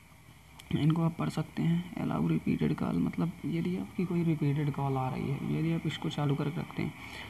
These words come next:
तो वो क्या है कि auto reject नहीं होगी। यदि आप इसको बंद कर देते हैं तो वो call भी आपकी क्या है repeated वाली भी auto reject हो जाएगी। तो इस तरह से आप उन function का मतलब जो, ए, motor bike mode होती है, मतलब, ए, गाड़ी, bike चलाने के time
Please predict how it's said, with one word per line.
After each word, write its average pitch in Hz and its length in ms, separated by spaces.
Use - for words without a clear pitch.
तो 151 80
वो 156 240
क्या 165 120
है 180 100
कि 180 160
auto 165 260
reject 160 300
नहीं 147 240
होगी। 143 480
यदि 156 120
आप 165 120
इसको 160 180
बंद 151 220
कर 151 120
देते 151 200
हैं 165 120
तो 165 80
वो 156 160
call 147 260
भी 143 120
आपकी 139 260
क्या 165 120
है 165 60
repeated 139 420
वाली 135 200
भी 165 200
auto - 200
reject 147 380
हो 135 180
जाएगी। - 340
तो 190 60
इस - 140
तरह 214 140
से 196 180
आप 190 140
उन 165 160
function 147 380
का 151 80
मतलब 143 300
जो, 147 140
ए, 123 480
motor 131 480
bike 131 240
mode 127 200
होती 127 200
है, 127 120
मतलब, - 420
ए, 143 240
गाड़ी, - 340
bike 143 240
चलाने 143 320
के 143 80
time 147 300